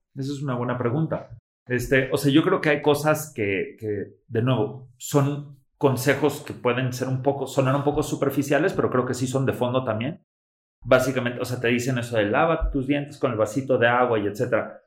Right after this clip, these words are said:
Yo reduciría, yo no me iría tanto a esos específicos, sino más bien a decir, tratemos de no derrochar el agua, ¿no? O sea, sí adquirir una conciencia de decir que el agua es limitada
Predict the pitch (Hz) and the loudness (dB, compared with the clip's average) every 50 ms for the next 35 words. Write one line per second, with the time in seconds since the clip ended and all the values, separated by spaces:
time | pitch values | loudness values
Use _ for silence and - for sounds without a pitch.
0 | _ _ - 139 139 139 139 143 143 135 123 120 127 131 123 120 117 - - 123 | _ _ 10 10 12 12 10 8 2 -4 -2 2 2 2 2 2 0 -2 -4 -4
1 | 120 117 131 - 147 131 131 147 147 143 135 120 107 120 120 123 120 113 117 113 | 0 2 2 2 2 0 -2 -2 0 0 -2 0 2 2 0 2 0 -2 -2 -2
2 | 117 110 - 131 - 107 98 - - - - - 123 123 135 127 135 131 - - | -4 -4 -4 -6 -8 -8 -10 -10 -10 -12 -8 -8 -8 -8 -6 -6 -4 -6 -6 -6
3 | 120 110 110 110 113 107 113 117 120 117 117 - 143 135 - - - _ - - | -8 -8 -6 -6 -6 -6 -6 -4 -4 -4 -4 -6 -6 -8 -8 -12 -18 _ -6 -2
4 | 143 139 - - 196 208 190 101 104 101 117 123 139 127 131 123 - - 92 87 | 0 0 2 2 2 2 0 0 0 0 2 4 4 6 6 4 4 2 0 -4
5 | 80 - - - - 120 117 110 92 - 92 92 87 82 80 - - - - _ | -6 0 0 2 2 4 2 0 0 -2 -2 0 0 0 -2 -4 -10 -14 -16 _
6 | - 104 113 127 135 131 107 - - - 101 90 85 - - - - 139 139 143 | -18 -14 -10 -8 -8 -8 -10 -12 -12 -10 -8 -8 -8 -8 -10 -4 -2 4 6 8
7 | 131 120 123 - - 127 117 113 110 117 110 107 107 107 98 92 - - 107 101 | 8 8 6 2 -2 -4 -4 -2 -4 -2 -4 -4 -4 -6 -10 -12 -10 -8 -8 -8
8 | 101 101 104 113 104 90 85 - - 107 92 - - 107 95 95 92 98 101 107 | -8 -6 -2 -2 -2 -2 -2 -4 -8 -10 -10 -8 -6 -6 -4 -2 -2 0 2 0
9 | 101 101 120 127 131 127 123 127 127 123 113 104 101 104 120 110 107 107 131 160 | 0 2 2 2 2 2 2 0 -2 0 -2 -2 0 0 2 2 2 0 -2 -4
10 | - | -6